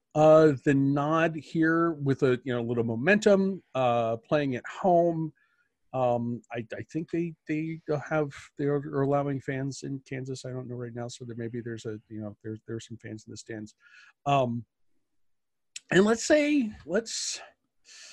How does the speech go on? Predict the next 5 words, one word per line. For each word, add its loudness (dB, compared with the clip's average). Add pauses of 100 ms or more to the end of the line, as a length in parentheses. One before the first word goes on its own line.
(580)
ah, 2 (280)
I, 6
I, 4 (160)
I'm -2
gonna 2